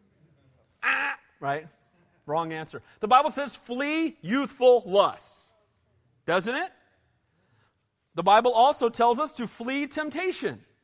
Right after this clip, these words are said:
Amen? So there are things we should flee from,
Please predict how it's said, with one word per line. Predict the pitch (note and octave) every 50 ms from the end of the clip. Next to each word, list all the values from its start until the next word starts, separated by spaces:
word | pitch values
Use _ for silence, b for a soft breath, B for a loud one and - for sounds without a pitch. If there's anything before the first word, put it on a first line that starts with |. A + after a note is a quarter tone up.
| _ _ _ _ _ _ _ _ _ _ -
Amen? | F#3 F#3+ G3+ G#3+ A3+ C#4+ F4 F#4+ - _ _ _ _ _ _ _ _ b b b b b b
So | - - D4+
there | C#4+ D4+
are | C#4 C#4 D4+ E4 F4+ F4
things | F4 E4 D4+ D4 A3 A#3+
we | C#4 B3
should | - C4 A#3+ -
flee | - C4 C4 B3+ A3+
from, | - - D4 D#4+ D4+ B3+ B3+ D#4 D#4+